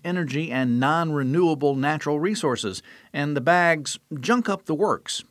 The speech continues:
at our regional yard waste processing facilities.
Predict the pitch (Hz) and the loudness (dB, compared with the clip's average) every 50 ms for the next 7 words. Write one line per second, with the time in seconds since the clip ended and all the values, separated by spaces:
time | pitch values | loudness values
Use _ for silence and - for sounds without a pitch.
0 | - - 131 131 131 127 127 107 98 135 160 156 120 117 127 120 113 113 117 143 | -10 -6 -2 0 0 2 0 0 0 0 0 0 0 -2 -2 -2 0 0 0 0
1 | 135 135 117 110 127 127 120 - - - - 139 131 120 - 120 113 - - 95 | 0 0 -2 -2 -4 -4 -4 -6 -8 -6 -4 -4 -4 -2 -2 -4 -4 -4 -6 -8
2 | 90 - 95 - - 165 160 135 117 90 78 71 - | -8 -8 -8 -4 0 0 2 2 0 -2 -6 -8 -12